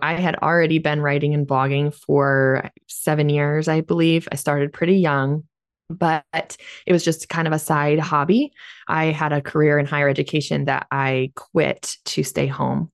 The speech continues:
with my baby. And so at the time that I was first listening to Don't Mom Alone, I was in a really tough transition 'cause I had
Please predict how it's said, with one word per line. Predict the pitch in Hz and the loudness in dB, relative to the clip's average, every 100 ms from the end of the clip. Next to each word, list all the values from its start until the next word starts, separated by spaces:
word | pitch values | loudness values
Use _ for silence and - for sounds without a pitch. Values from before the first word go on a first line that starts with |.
| _ - | _ -4
with | 139 139 - - _ _ _ _ | -4 -4 -12 -20 _ _ _ _
my | 151 139 | -4 -2
baby. | 131 123 127 190 208 - - - | -2 -2 2 0 0 -8 -20 -8
And | - 151 | -4 -2
so | - 151 139 139 | 0 2 2 2
at | - 139 | -2 -2
the | |
time | 143 165 147 | -2 -2 -2
that | 147 | 0
I | 143 139 | 0 0
was | 139 139 | -2 -4
first | - 214 208 - | 0 0 0 2
listening | 196 233 240 202 190 | 2 4 4 6 6
to | 185 | 4
Don't | 160 156 151 | 2 2 2
Mom | 147 147 | 0 2
Alone, | 143 143 139 135 139 | 2 2 2 0 -2
I | 135 139 | -2 0
was | 139 | 0
in | 143 | 0
a | 143 | 2
really | 139 139 | 2 2
tough | 139 156 - | 0 -4 -8
transition | - 143 139 139 131 131 | -4 -2 0 -2 -2 -2
'cause | 135 139 135 | 0 -2 0
I | - 131 131 | -2 -2 -2
had | 139 | -4